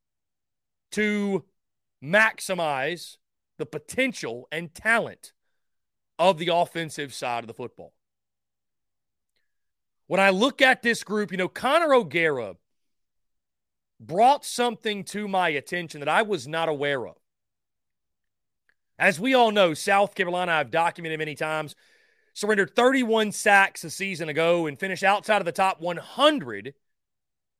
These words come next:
in rushing offense. And originally I had said, "You know what? You get inside the top hundred running the football, I will take that."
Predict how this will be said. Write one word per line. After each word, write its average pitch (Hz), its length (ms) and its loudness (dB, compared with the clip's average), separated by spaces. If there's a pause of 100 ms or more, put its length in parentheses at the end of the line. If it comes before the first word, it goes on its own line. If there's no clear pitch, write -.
(140)
in 226 240 0
rushing 180 420 0
offense. 143 380 -2
And 196 200 0
originally 214 800 0
I 175 140 6
had 165 160 0
said, 170 220 -2
"You 185 80 -2
know 262 100 6
what? 247 340 2 (1160)
You 240 180 0
get 311 140 0
inside 247 400 0
the - 60 -6
top 220 320 0
hundred 202 580 -2
running 180 220 -2
the 165 80 -6
football, 208 580 0 (920)
I 185 200 6
will 160 200 -4
take - 400 -10
that." 80 180 -16